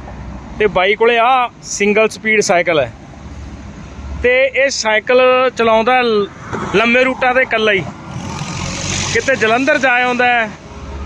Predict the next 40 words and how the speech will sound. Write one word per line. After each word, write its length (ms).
ਕਿਤੇ 220
ਖਟਕੜ 400
ਕਲਾਂ 260
ਜਾ 120
ਆਉਂਦਾ 260
ਹੈ। 220
ਜਿੱਥੇ 240
ਇਹਦਾ 200
ਮਨ 220
ਕਰਦਾ 320
ਹੈ, 80
ਕਿਤੇ 220
ਫਤਿਹਗੜ੍ਹ 460
ਸਾਹਿਬ, 320
ਚੰਡੀਗੜ੍ਹ, 760
ਕਿਤੇ 260
ਕੋਈ 140
ਜਲੰਧਰ 400
ਵਾਲਿਆਂ 280
ਨੇ 320
ਸਾਈਕਲ 400
ਰੈਲੀ 260
ਕਰਾਈ, 260
ਉੱਥੇ 300
ਵੀ 120
ਜਾ 240
ਆਉਂਦਾ 220
ਹੈ। 120
ਤੇ 60
ਇਹ 140
ਕਹਿੰਦਾ 240
ਵੀ 200
ਕੋਈ 220
ਚੱਕਰ 300
ਨਹੀਂ, 120
ਕਹਿੰਦਾ 220
ਮੈਂ 480
ਇਕੱਲਾ 360
ਨਹੀਂ 120
ਹੁੰਦਾ। 440